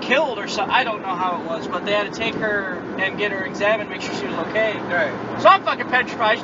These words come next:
Speaker 1: This third, this third <laughs> kid's gonna kill her.
Speaker 2: Right, it's possible.
Speaker 1: So, like, it's like, I'm thinking, it's like, is she gonna get a C-section? Is she gonna, like, what are we doing here? She's not, uh, 'cause, like, I, I,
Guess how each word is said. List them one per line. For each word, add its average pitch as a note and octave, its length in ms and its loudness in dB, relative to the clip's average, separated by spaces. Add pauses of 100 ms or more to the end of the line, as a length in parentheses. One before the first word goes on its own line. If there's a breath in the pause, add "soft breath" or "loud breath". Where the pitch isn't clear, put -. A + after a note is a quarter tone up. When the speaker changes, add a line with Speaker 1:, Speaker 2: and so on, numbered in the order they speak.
Speaker 1:
This A3+ 140 -6
third, F4 200 2 (280)
this A#4+ 100 -4 (160)
third - 300 2
<laughs> - 20 -
kid's - 300 -2
gonna C4+ 180 -6
kill G#4+ 260 6
her. - 480 -6
Speaker 2:
Right, A#3 220 4
it's G#3+ 200 -2
possible. C4 520 2 (360)
Speaker 1:
So, - 140 0
like, B3+ 520 6
it's B3 180 -4
like, B3 140 2
I'm A#3+ 100 4
thinking, C4+ 160 -4
it's B3 100 -4
like, A3+ 200 -2
is - 80 -4
she G#3+ 100 -4
gonna A3 200 -2
get G#3 120 -2
a G#3 60 -2
C-section? - 680 -4 (160)
Is F3 200 -6
she - 80 -8
gonna, F#3+ 560 -4 (440)
like, B3 180 -4
what D4+ 100 0
are - 40 -2
we G3+ 100 -2
doing G3+ 320 -2
here? E3+ 300 -4 (100)
She's G3+ 160 -8
not, G#3 180 -2
uh, F#3+ 220 -10 (220)
'cause, G#3 180 -2
like, F#3+ 180 -4
I, G#3 100 4
I, F#3+ 220 -8